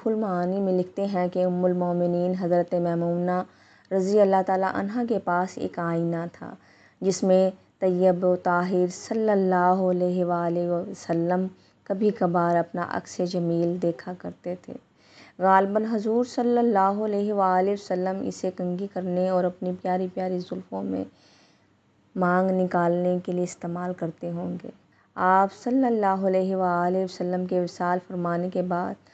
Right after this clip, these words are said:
صحابہ کرام رضی اللہ تعالیٰ عنہ دیدار جمال، جمال مصطفیٰ صلی اللہ علیہ وآلہ وسلم کے لیے ماہی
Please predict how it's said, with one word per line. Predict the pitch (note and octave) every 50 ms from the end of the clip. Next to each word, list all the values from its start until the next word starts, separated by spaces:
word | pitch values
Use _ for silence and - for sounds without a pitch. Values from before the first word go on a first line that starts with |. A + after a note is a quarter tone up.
| - - - _ _ _
صحابہ | - - F3+ F3 F3 E3+ F3 F3+ F3
کرام | F3 - F3+ F3 F3 F3+ F3 F3+
رضی | F3 F3+ F3+ E3+ F#3 F#3+ F3+
اللہ | F3+ F3 F3+ F3 F3
تعالیٰ | - F3 F3 F#3 F#3+ -
عنہ | - - F#3 F3+ F3 F3 F3+ F#3 F3+ F3+ F#3 F#3+ _ _ _ _ _ _ _ _ _ _ _ _ F#3+
دیدار | G3 F3+ F#3 F#3 F#3 F#3 F#3+
جمال، | F3+ E3+ F#3+ F3+ F3 F3 F3 F3+ F3+ F3+ F3+ F#3 F#3+ G3 G3 - _ _ _ _ _ _ _ _ _
جمال | - F3 F#3 F#3 F3+ F3+ F3+ F#3 F#3+ F#3+
مصطفیٰ | F#3+ F#3 F#3 F3+ - G3 F3+ - G3 F#3+ F#3+
صلی | - - B3+ C4 C4+ B3+
اللہ | A#3+ A3 G#3+ G#3 G3 F#3+ F#3+ G3
علیہ | F#3+ F#3 F#3 F3+ F3+ F3+
وآلہ | F#3 F#3 F3+ F3
وسلم | F3 - - F3+ F3+ F#3+ G3 F#3+
کے | F#3+ - F#3
لیے | F3+ F3+ F3+
ماہی | F3+ F3+ F3+ F3+ F3+ F3+ F3+ G3 F#3 F#3